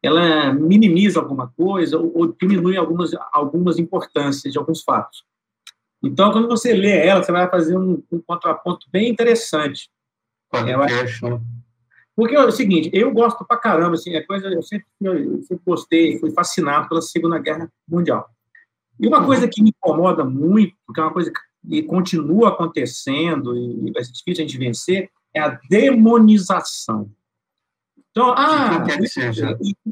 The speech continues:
Speaker 1: e, e tem títulos de, de livros assim, o, o demônio não sei o quê,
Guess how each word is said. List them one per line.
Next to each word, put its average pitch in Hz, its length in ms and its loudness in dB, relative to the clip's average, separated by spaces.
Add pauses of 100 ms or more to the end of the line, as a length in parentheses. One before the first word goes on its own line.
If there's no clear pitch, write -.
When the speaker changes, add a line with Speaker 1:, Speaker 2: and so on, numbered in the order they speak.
(120)
Speaker 1:
e, 170 220 -2
e 180 40 -2
tem 233 300 0
títulos 233 600 0
de, 196 200 0
de 233 100 -2
livros 220 560 0
assim, 127 480 -4
o, 139 320 -2
o - 60 -4
demônio 170 560 -2
não 180 80 -4
sei - 160 -4
o 151 100 -4
quê, 131 500 -2